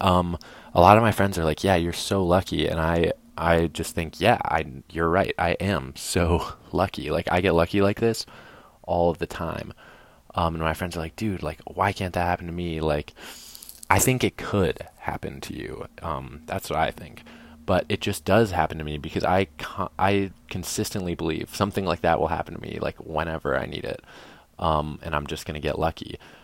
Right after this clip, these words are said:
So is it really luck? To answer that question, I, it's hard to say whether it's all luck, because why, the chances are astronomical of, like, the same person getting so lucky so many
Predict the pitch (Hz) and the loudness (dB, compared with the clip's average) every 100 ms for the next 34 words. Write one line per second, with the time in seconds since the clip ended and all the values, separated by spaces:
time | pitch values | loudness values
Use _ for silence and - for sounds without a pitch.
0 | - - 113 101 101 - 104 113 147 - | -20 -4 2 4 4 2 0 4 4 2
1 | - 87 92 90 87 85 - 90 - - | -4 0 4 4 4 0 4 4 4 -6
2 | - - _ _ _ - - - - - | -20 -20 _ _ _ -20 -20 -20 -20 -20
3 | - - - - - - 123 127 147 147 | -20 -20 -20 -20 -20 -2 2 4 4 6
4 | 127 117 113 98 - 104 117 - 90 78 | 8 6 6 4 4 0 2 0 -4 -4
5 | 78 - - _ - _ _ _ 101 98 | -6 -12 -18 _ -20 _ _ _ 0 0
6 | - - - - 120 123 120 113 - - | 0 -4 -4 6 8 8 6 4 -4 -6
7 | 107 - - 110 98 90 85 85 87 82 | -2 -2 0 2 4 4 2 2 2 0
8 | - - - - 92 92 87 85 95 78 | -2 -6 -8 -2 2 4 6 8 8 8
9 | - 101 98 92 92 82 82 95 110 110 | 2 -2 2 2 0 -10 -2 0 0 -2
10 | 110 110 - _ _ _ _ _ - 113 | -2 -4 -6 _ _ _ _ _ -4 -4
11 | - 123 117 107 76 98 - 98 92 92 | 0 -2 0 0 2 0 -2 -4 -2 -4
12 | - 80 80 85 82 87 78 80 92 - | -6 -4 -2 -4 -6 -4 -6 -6 -12 -12
13 | 101 92 90 92 87 76 78 78 82 80 | -10 -10 -8 -6 -6 -8 -14 -8 -8 -8
14 | 80 - - 92 87 85 82 - 76 73 | -14 -16 -10 -8 -4 -4 -4 -4 -8 -8
15 | - 85 78 71 | -6 -6 -6 -8